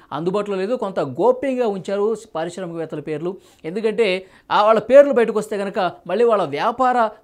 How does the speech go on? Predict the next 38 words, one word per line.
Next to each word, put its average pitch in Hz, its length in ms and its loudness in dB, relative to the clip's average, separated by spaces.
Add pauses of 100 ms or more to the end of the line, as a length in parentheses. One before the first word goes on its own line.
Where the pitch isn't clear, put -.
(140)
ఆ, 165 80 -2
కోణంలో 202 480 -2
కొంత 185 180 -6
ఇబ్బంది 185 420 0
పడే 208 400 -4
అవకాశం 170 440 -8
ఉంటుంది 170 280 -6
కాబట్టి 165 300 -6
పేర్లు 175 300 -6
బయటకు 175 240 -4
రాలేదు. 185 440 -8
But 180 220 -6 (180)
ఆ 175 100 -4
సర్వేకి 254 420 -4
సంబంధించిన 220 500 -8
వివరాలు 202 300 -2
అయితే 170 400 -2 (180)
మార్కెట్లోకి 160 480 -4
రిలీజ్ 147 280 -8
చేసిన 143 220 -8
పరిస్థితి 135 340 -8
ఉంది. 120 180 -12 (300)
So, 285 120 4
మండపేట 269 460 4
చూద్దాం. 226 360 -2 (220)
ఇక్కడ 196 340 0 (140)
అధికార 214 320 -2
వైసీపీనే 190 480 -4
మళ్ళీ 170 360 -2 (140)
గెలిచే 180 200 -2
అవకాశం 170 360 -4
కనిపిస్తోంది. 135 500 -10 (280)
రాజానగరం, 226 580 2
రాజమండ్రి 180 400 0
సిటీ, 220 280 -4
రాజమండ్రి 185 460 -2
రూరల్, 247 340 2 (200)
రంపచోడవరం, 233 800 0